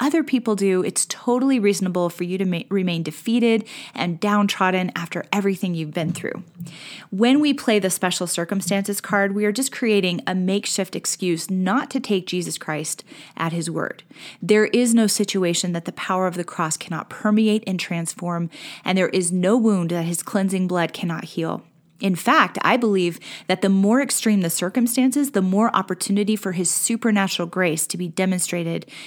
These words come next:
in our lives in its life-changing power.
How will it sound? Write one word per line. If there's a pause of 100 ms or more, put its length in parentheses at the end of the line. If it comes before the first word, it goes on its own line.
(120)
in
our
lives
in
its
life-changing
power.